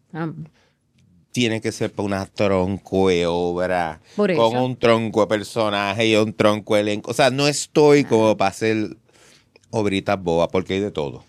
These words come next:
Speaker 1: Estoy
Speaker 2: Igual
Speaker 1: casi,
Speaker 2: que el cine.
Speaker 1: estoy casi segura de que es eso, de, necesitas más reto actoral, más reto de, de, de, del proyecto que fuera más complejo y demás para
Speaker 2: Y
Speaker 1: tú
Speaker 2: yo
Speaker 1: disfrutarlo
Speaker 2: amo, en el,
Speaker 1: más.
Speaker 2: en el cine, yo amo la espera.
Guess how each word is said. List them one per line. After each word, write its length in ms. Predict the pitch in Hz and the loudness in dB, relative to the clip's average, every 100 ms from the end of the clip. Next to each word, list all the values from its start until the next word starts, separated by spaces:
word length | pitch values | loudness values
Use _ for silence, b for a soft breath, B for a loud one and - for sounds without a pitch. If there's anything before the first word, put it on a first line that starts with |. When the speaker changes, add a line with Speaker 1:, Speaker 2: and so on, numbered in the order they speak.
| _ | _
Speaker 1:
Estoy 280 | - 208 247 | -6 -2 2
Speaker 2:
Igual 160 | 127 143 | 4 2
Speaker 1:
casi, 60 | |
Speaker 2:
que 60 | 185 | 0
el 60 | |
cine. 280 | - 123 73 247 | 0 -2 0 -2
Speaker 1:
estoy 280 | 240 247 | 0 0
casi 280 | 208 240 269 | 0 -2 -2
segura 520 | 269 254 277 311 262 | -4 -2 -2 0 0
de 140 | 226 202 | 0 0
que 140 | 185 | -2
es 280 | 175 185 320 | -2 -2 -4
eso, 260 | - 320 202 | -4 -2 0
de, 240 | 190 180 | 0 0
necesitas 400 | 170 170 180 151 | -2 -4 -4 -2
más 180 | 165 233 | 0 0
reto 440 | 190 208 440 339 | 0 0 0 0
actoral, 720 | 226 202 - 165 143 143 294 302 | 0 -2 -2 -2 -2 -2 -2 -2
más 200 | 202 214 | -2 -2
reto 640 | 202 202 214 226 226 220 | -2 -2 -2 0 0 0
de, 100 | 214 | 0
de, 400 | 196 190 175 165 | 0 0 0 0
de, 180 | 165 151 | -2 -2
del 180 | 165 | -4
proyecto 580 | 156 196 175 180 185 247 | 0 0 2 0 -2 -4
que 80 | 208 | -4
fuera 220 | 196 190 | -2 -2
más 160 | 190 190 | -2 -4
complejo 840 | 202 175 - 160 151 262 240 202 | -4 -4 -6 -6 -4 -6 -4 -2
y 80 | 190 | -2
demás 340 | 165 151 135 208 | -2 -4 -6 -8
para 260 | 392 262 | -6 -2
Speaker 2:
Y 60 | 135 | 0
Speaker 1:
tú 80 | 120 | 2
Speaker 2:
yo 120 | 165 | 2
Speaker 1:
disfrutarlo 380 | 196 220 220 185 | 4 2 2 0
Speaker 2:
amo, 80 | 170 | 0
en 100 | 151 | 2
el, 100 | 151 | 2
Speaker 1:
más. 100 | 120 | 2
Speaker 2:
en 140 | 135 | 2
el 120 | 135 | 0
cine, 360 | - 240 233 202 | -2 0 2 2
yo 200 | 151 160 | 2 4
amo 200 | 165 185 | 4 2
la 60 | 185 | 0
espera. 480 | 170 170 180 117 | 0 -2 -2 -6